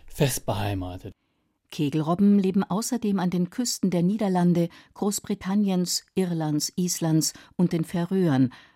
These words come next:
Speaker 2: auch an der Ostküste Kanadas, also zu beiden Seiten des kühlen Nordatlantiks. Ihren Namen bekamen sie wegen ihrer kegelförmigen Zähne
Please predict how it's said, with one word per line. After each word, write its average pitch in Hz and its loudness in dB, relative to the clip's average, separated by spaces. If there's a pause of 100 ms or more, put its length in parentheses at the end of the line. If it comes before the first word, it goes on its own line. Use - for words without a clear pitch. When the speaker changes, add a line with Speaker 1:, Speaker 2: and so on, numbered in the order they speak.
(120)
Speaker 2:
auch 139 -2
an 147 2
der 147 -2
Ostküste - -4
Kanadas, 175 2 (320)
also 208 0 (100)
zu 254 -6
beiden 170 0
Seiten 151 -2
des 196 -6
kühlen 175 2
Nordatlantiks. 131 -4 (1300)
Ihren 233 4
Namen 196 2
bekamen 208 0
sie 196 -4
wegen 185 0
ihrer 170 -2
kegelförmigen 151 -2
Zähne 156 2